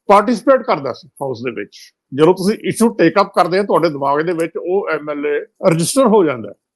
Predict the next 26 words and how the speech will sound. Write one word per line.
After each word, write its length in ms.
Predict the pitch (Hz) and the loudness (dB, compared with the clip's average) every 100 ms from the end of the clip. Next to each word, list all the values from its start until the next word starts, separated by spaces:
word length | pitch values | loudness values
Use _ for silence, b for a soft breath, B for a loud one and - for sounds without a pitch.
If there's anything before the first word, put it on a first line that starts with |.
| 147 | -6
ਹੁਣ 140 | 156 | 0
ਤਾਂ 100 | 208 | 2
ਕਈ 520 | 214 208 220 214 214 | 4 2 2 0 -2
ਲੋਕ 300 | 196 202 190 | 0 0 -2
ਮੈਨੂੰ 220 | 196 175 | -4 -2
ਲੱਗਦਾ 180 | 175 190 | 0 -2
ਸੁੱਚੇ 260 | 170 147 190 | -4 -6 -6
ਮੂੰਹ 220 | 185 196 | -4 -6
ਹੀ 60 | 202 | -6
ਤੁਰ 160 | 175 | -6
ਜਾਂਦੇ 380 | 160 165 165 156 | -6 -8 -8 -8
ਆ। 40 | 147 _ - | -10 _ -2
ਆਹ 180 | 180 185 | 2 2
ਸਗੋਂ 420 | 196 180 175 156 | 0 -4 -4 -6
ਕੁਲਤਾਰ 600 | - _ 190 156 151 170 | -10 _ -4 0 2 2
ਸੰਧਵਾ 360 | 180 185 202 196 | 0 -4 0 -2
ਪਿਛਲੇ 440 | 190 165 170 185 | -2 -2 0 0
ਸੈਸ਼ਨ 340 | 160 139 156 | -2 -4 -4
ਦੇ 80 | 165 | -4
ਵਿੱਚ 260 | 170 165 185 | -4 -4 -6
ਉਹ 80 | 170 | -8
ਚੰਗਾ 300 | 175 143 180 | -8 -6 -4
ਕਰ 180 | 180 165 | -4 -4
ਰਹੇ 120 | 160 | -4
ਸੀ, 140 | 170 | -4
ਇੱਕ 100 | 165 | -6